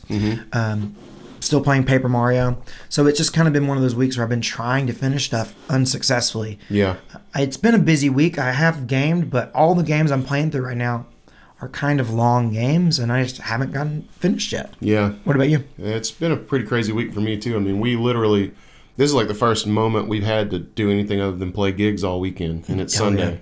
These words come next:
Speaker 1: So, um, I've been playing Cult of the Lamb when I can, but not a whole lot this week, but I'm close to finishing it. So mainly what I've been trying to decide is what am I gonna play next? And, uh, I've narrowed it down to either, uh, Link's Awakening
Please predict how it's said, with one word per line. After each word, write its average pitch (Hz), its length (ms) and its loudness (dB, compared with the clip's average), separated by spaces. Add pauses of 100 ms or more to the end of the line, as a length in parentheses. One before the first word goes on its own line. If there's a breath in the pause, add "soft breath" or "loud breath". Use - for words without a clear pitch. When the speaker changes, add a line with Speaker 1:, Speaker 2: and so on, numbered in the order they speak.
Speaker 1:
So, 90 380 -6 (800 loud breath)
um, 90 500 -2 (920 soft breath)
I've 123 140 0
been 143 120 2
playing 147 300 2
Cult 131 240 0
of 113 60 -4
the 110 40 -2
Lamb 120 280 2
when 107 120 0
I 98 60 0
can, 113 400 0
but 92 280 -4
not 110 200 0
a 101 40 2
whole 104 120 2
lot 101 180 2
this 98 180 -2
week, 87 220 -2
but 95 80 -2
I'm 101 140 0
close 127 240 0
to - 80 -10
finishing 107 400 -2
it. 85 160 -6
So 101 160 -2
mainly 131 500 2
what 101 160 2
I've 151 140 2
been 107 100 0
trying 107 200 0
to 101 40 -2
decide 101 320 -2
is 101 100 -6
what 113 120 0
am 95 80 0
I 92 40 0
gonna 92 140 -2
play 85 160 -4
next? - 460 -6 (800 loud breath)
And, 98 320 0
uh, 90 320 -2 (120)
I've 110 180 0
narrowed 123 260 4
it 101 60 -2
down 110 240 0
to 104 40 0
either, 95 460 0 (120)
uh, 101 220 2
Link's 139 300 0
Awakening 113 560 -2